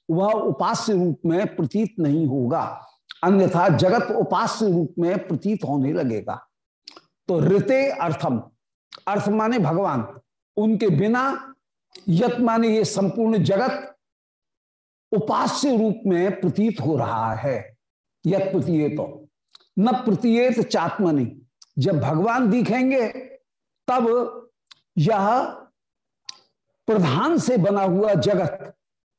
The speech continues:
वह प्रतीत नहीं होगा, अर्थात उपास्य रूप में प्रतीत नहीं होगा।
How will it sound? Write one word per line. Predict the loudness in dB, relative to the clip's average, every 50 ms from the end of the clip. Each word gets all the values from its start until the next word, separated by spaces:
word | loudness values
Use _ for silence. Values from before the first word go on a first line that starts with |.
| _ _ _ _ _ -20 _ _ -2
वह | 0 2 2 0
प्रतीत | -2 -2 -2 -2 -2 0 0 -2 -2 -2 -2
नहीं | -2 0 0 2 0 0
होगा, | 0 0 0 2 2 0 0 0 -2 -6 -8 -12 -16 -20 _ _ _ _ _ _ _ _ _
अर्थात | -4 -2 -2 -2 -2 -2 -2 -2
उपास्य | -2 -2 0 0 0 0 0 0 0 0 2 2
रूप | 2 0 0 0 0
में | 0 0
प्रतीत | -2 -2 -4 -4 -2 0 0 -2 -2 -2 -2
नहीं | 0 0 2 0 0 0
होगा। | 0 -2 0 0 0 -2 -4 -6 -10 -16 -20 _